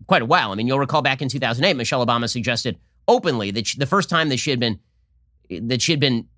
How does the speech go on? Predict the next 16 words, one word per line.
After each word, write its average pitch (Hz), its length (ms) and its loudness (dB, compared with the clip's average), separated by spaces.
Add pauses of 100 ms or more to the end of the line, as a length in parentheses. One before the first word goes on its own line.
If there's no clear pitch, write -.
(300)
grateful 175 400 0
for 143 100 -4
the 127 80 -2
country, 143 380 0
or 107 220 -4
the 120 100 -2
first 170 200 0
time 165 100 0
that 151 100 -4
she'd 143 60 -6
been 120 140 0
proud 180 260 2
of 120 80 -6
the - 40 -4
country, 135 280 -4
rather, 82 260 -6